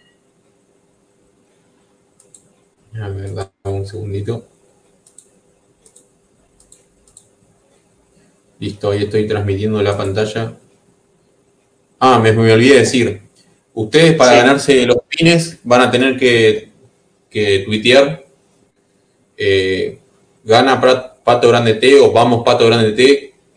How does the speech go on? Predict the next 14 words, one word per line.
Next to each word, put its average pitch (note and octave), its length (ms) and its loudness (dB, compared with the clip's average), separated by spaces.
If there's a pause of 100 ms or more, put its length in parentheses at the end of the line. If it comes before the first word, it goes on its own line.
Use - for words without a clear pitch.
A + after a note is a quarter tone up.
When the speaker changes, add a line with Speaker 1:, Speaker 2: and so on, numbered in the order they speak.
Speaker 1:
Eh, F#2+ 500 -6
en G2+ 120 -8
el G#2+ 280 -2
hashtag - 520 -2
tiene A2+ 200 -2
que G#2 80 -2
aparecer G#2 460 0
Pato A#2+ 240 0
Grande A2+ 300 2
T C#3 380 -6
si G#2+ 200 -14
qui-, A2+ 200 -2
si, G2 580 -6 (300)
si G2 320 -4